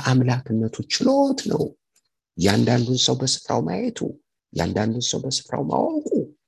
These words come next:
እያንዳንዱን ሰው በስፍራው መድረሱ። ይሄ አምላክ ችሎታ ነው። እህቶችና ወንድሞች፣ ነገር ግን እግዚአብሔርን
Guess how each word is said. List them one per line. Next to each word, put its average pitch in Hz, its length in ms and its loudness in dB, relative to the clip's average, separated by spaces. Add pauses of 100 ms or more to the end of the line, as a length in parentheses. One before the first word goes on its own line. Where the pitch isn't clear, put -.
(400)
እያንዳንዱን 107 540 0
ሰው - 160 -4
በስፍራው 143 460 -4
መድረሱ። 156 500 -4 (1300)
ይሄ - 140 -12
አምላክ - 440 -8
ችሎታ - 360 -14
ነው። - 120 -20 (800)
እህቶችና 98 500 -2
ወንድሞች፣ - 420 -10 (420)
ነገር 180 300 2
ግን 214 180 0
እግዚአብሔርን 151 600 -4